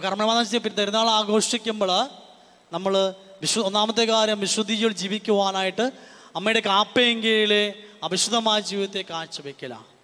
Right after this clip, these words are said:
രണ്ടാമതായിട്ട് പരിശുദ്ധ അമ്മ കാനായിലെ വിവാഹ വിരുന്ന് വെച്ചിട്ട് ആ വീട്ടുകാരുടെ ദുഃഖം മനസ്സിലാക്കി,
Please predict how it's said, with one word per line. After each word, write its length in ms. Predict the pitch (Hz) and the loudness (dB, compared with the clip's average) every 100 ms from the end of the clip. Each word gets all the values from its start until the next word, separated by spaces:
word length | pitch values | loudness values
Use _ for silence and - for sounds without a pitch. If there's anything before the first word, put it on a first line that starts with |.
| _ - - | _ -20 -4
രണ്ടാമതായിട്ട് 800 | 196 220 277 294 285 269 262 247 220 254 302 - - - - - _ _ _ - | -2 2 4 4 6 4 4 2 4 2 0 -6 -20 -20 -20 -20 _ _ _ -2
പരിശുദ്ധ 300 | 220 - 285 269 | 0 2 2 2
അമ്മ 120 | 262 240 277 285 - - 220 | 4 4 2 0 -18 -4 0
കാനായിലെ 640 | 226 269 294 294 285 277 285 - - 180 | 2 4 4 4 6 4 2 -6 -12 -2
വിവാഹ 340 | 208 240 294 277 285 | 2 4 4 4 2
വിരുന്ന് 200 | 254 254 | 4 2
വെച്ചിട്ട് 360 | 233 208 - 131 127 - - _ _ _ _ _ _ _ _ _ _ _ _ - - _ _ _ _ - 175 | 2 0 -2 -6 -10 -20 -20 _ _ _ _ _ _ _ _ _ _ _ _ -20 -20 _ _ _ _ -8 -8
ആ 40 | 180 185 | -6 -6
വീട്ടുകാരുടെ 560 | 202 262 247 240 233 233 - - - - 175 | -2 0 2 4 4 0 -4 -20 -20 -10 -2
ദുഃഖം 360 | 247 - 311 269 | -2 0 0 0
മനസ്സിലാക്കി, 580 | 247 226 214 220 208 | 0 -6 -4 -4 -4